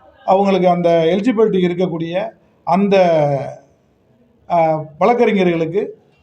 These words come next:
அந்த நீதிபதி நியமனத்தை செய்யுங்க விகிதாச்சார அடிப்படையில. எல்லா சமூகமும், தமிழ் சமூகம் அனைத்தும் பயன்பெறட்டும் அப்படிங்கிறது எங்களோட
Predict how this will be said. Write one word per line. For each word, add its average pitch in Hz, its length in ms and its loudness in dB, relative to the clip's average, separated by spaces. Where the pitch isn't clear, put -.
அந்த 196 200 -2
நீதிபதி 208 420 2
நியமனத்தை 175 600 -4
செய்யுங்க 180 460 0
விகிதாச்சார 175 600 0
அடிப்படையில. 147 360 -10
எல்லா 277 320 2
சமூகமும், 269 720 0
தமிழ் 226 200 0
சமூகம் 202 460 -2
அனைத்தும் 220 400 -8
பயன்பெறட்டும் 180 800 2
அப்படிங்கிறது 196 580 -2
எங்களோட 151 460 -2